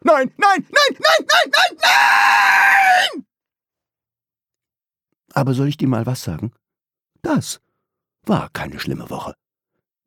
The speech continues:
Das hier ist eine schlimme Woche. Und zwar ist es die schlimmste Woche aller Zeiten. Ich gehe auf eine neue Schule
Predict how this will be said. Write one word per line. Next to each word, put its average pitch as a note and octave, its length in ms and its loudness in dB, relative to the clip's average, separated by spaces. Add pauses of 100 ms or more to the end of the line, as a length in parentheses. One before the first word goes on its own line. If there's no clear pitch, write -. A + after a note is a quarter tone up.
Das A#2 320 0
hier D#2+ 320 -4 (300)
ist - 180 -6
eine C#2+ 180 -4
schlimme C2+ 300 -4
Woche. - 260 -6 (600)
Und A2+ 120 -2
zwar F3+ 260 2
ist C3+ 120 -2
es C3 160 -2
die G2+ 160 -6
schlimmste G3 640 0
Woche D#3 320 2 (380)
aller G3 500 2
Zeiten. - 540 -4 (2000)
Ich - 140 -4
gehe F#3 240 0
auf - 160 -2
eine C3+ 160 0
neue F#2 260 -2
Schule B2 440 -4